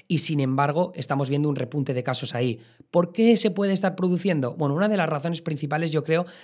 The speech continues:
que es que él cedió la responsabilidad de, de la reapertura. Más que ceder la responsabilidad, cedió el poder de reabrir a los condados. Entonces, cada condado, con sus autoridades correspondientes de salud pública,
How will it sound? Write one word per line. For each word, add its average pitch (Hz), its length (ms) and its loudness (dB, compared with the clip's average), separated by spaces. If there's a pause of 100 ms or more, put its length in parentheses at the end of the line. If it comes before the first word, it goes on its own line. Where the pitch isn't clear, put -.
(140)
que 156 80 2
es 147 80 0
que 165 400 -2
él 170 180 4
cedió 160 400 0
la 151 120 0
responsabilidad 135 960 -2
de, 123 560 -4
de 113 400 -8
la 113 100 -8
reapertura. 160 720 0 (480)
Más 190 260 0
que 233 120 4
ceder 185 240 2
la 175 100 2
responsabilidad, 170 800 0 (300)
cedió 151 280 2
el 190 160 4
poder 151 340 4
de 131 120 0
reabrir 127 600 0
a 135 100 -2
los 131 180 0
condados. 120 520 -4
Entonces, 139 400 -2 (140)
cada 131 220 0
condado, 160 480 0 (220)
con 147 180 2
sus 135 160 -4
autoridades 131 640 -2
correspondientes 139 600 -4
de 135 60 -4
salud 135 240 -4
pública, 185 400 -2